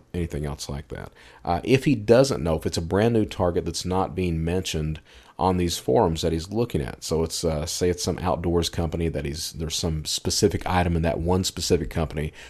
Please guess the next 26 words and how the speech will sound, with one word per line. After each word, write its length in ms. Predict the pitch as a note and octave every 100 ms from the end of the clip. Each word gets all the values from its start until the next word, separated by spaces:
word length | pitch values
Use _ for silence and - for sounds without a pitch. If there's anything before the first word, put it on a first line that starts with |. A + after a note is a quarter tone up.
| -
that 100 | G2+
he's 160 | G2 F2+
looking 480 | F2+ G#2 B2 A#2+ D#2+
for. 300 | - G1+ G1+ - - -
What 100 | G3
he's 120 | E3
gonna 160 | D3 B2+
do 160 | F2+ F#2+
is 80 |
he's 160 | G2 F#2
gonna 240 | F#2+ E2+
search 420 | E2+ - B2+ C3 -
through 120 | B2+
the 80 | A2
site, 340 | - F#2 F#2
he's 100 | F2
gonna 100 | F#2+
see 200 | E2+ -
how 140 | G#2 G2+
well 220 | F2+ F#2+
the 80 | F2
site's 420 | - F#2 F2 -
laid 200 | F2+ E2+
out 180 | G2+ G#2
and 100 | G2+
everything. 520 | G2 F2+ F#2+ F#2 F2